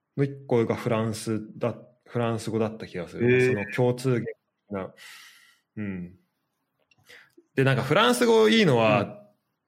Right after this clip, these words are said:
Speaker 1: あれなんだよね。そのアフリカの国行った時に、なんか国によってはフランス語を使えるとこあったりするから。
Speaker 2: あ、あ、そう、元植民地とかそういうやつ？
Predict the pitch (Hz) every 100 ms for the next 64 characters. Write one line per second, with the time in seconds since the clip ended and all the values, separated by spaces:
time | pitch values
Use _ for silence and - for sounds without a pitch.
0 | _ - 135 156 110 95 98 - 113 120
1 | 127 226 226 226 226 226 208 208 - 139
2 | 131 120 113 104 92 92 90 - 135 127
3 | 101 - - _ _ _ - 180 196 196
4 | 196 180 135 131 131 127 131 127 - 127
5 | 131 120 113 98 98 92 92 - 170 185
6 | - - _ - 160 160 147 170 190 226
7 | 185 175 196 214 190 - 113 127 151 143
8 | - 92